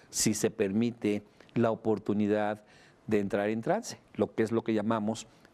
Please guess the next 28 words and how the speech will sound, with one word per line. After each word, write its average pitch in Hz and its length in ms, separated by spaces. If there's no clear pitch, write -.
el 113 180
modelado 104 640
casual. 98 460
Mas 120 300
lleva 160 340
también 135 540
una 120 340
orden 107 340
imbricada. 120 640
En 135 260
este 160 320
momento 151 520
la 147 260
hace 123 400
después 110 400
de 120 80
su 113 140
mente 101 300
inconsciente. 110 680
Y 113 60
su 95 180
mente 131 300
inconsciente, 120 720
pausa, 87 520
luego 95 280
viene 90 260
la 92 180
orden, 107 440